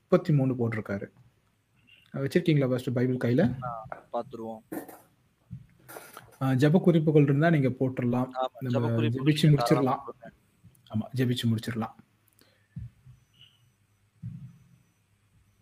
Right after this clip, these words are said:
Speaker 1: ஓகே. ஏதாவது கமெண்ட் மிஸ் பண்ணிட்டோமா?
Speaker 2: விசுவாசத்தினாலே அவர்கள் ராஜ்யங்களை ஜெயித்தார்கள், நீதியை நடப்பித்தார்கள், வாக்குத்தத்தங்களை பெற்றார்கள்,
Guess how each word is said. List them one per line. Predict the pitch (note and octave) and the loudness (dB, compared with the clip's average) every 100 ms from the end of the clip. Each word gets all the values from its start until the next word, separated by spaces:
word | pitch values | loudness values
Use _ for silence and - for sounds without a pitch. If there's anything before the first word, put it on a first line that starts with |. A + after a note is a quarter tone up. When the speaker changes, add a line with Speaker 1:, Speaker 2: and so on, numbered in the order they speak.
| _ _ _ _ _ | _ _ _ _ _
Speaker 1:
ஓகே. | A2+ A2 A#2 - - C3+ C#3 D3+ D3+ D3 D3+ D3+ D3+ D3 - - - _ _ - | -8 -8 -10 -14 -10 -6 -2 0 0 2 2 2 0 -4 -14 -20 -20 _ _ -16
ஏதாவது | - A#2 A#2+ B2 | -8 -4 -4 0
கமெண்ட் | B2 B2 | 0 0
மிஸ் | A#2+ A#2+ D#3 | -2 -2 0
பண்ணிட்டோமா? | |
Speaker 2:
விசுவாசத்தினாலே | A2+ - A#2+ D3 C#3 C#3+ | 0 0 -2 -2 -2 -2
அவர்கள் | B2+ B2+ C3 B2+ | -4 -4 -8 -6
ராஜ்யங்களை | A#2 A#2+ A#2+ C3+ C3 B2 B2 A2+ | -4 -4 -4 -8 -10 -8 -8 -8
ஜெயித்தார்கள், | A2+ A#2+ - A2+ A2+ B2+ A#2 | -10 -10 -8 -8 -8 -10 -12
நீதியை | A#2 B2 B2 A#2 | -12 -12 -12 -12
நடப்பித்தார்கள், | A2 - - A#2 - A2 A2+ A#2+ | -10 -14 -16 -18 -12 -12 -10 -10
வாக்குத்தத்தங்களை | A2 A#2+ - B2+ A#2 - A2 A2 G#2+ - | -8 -10 -10 -16 -14 -14 -14 -14 -14 -18
பெற்றார்கள், | - - G#2+ G#2+ | -18 -12 -12 -12